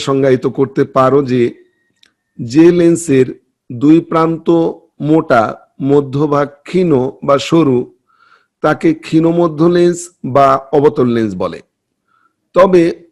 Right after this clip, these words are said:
অবতল লেন্সের সবচেয়ে সুন্দর সংজ্ঞা হচ্ছে এটি যে,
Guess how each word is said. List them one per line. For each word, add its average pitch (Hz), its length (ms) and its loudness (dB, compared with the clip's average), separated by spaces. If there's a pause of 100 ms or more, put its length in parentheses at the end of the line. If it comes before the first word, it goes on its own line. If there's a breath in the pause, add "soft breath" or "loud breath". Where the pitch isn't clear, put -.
অবতল 196 400 2
লেন্সের 170 480 0 (260)
সবচেয়ে 180 460 -2
সুন্দর 170 320 0 (100)
সংজ্ঞা 170 300 0
হচ্ছে 160 280 -2 (220)
এটি 120 220 -4 (200)
যে, 127 120 2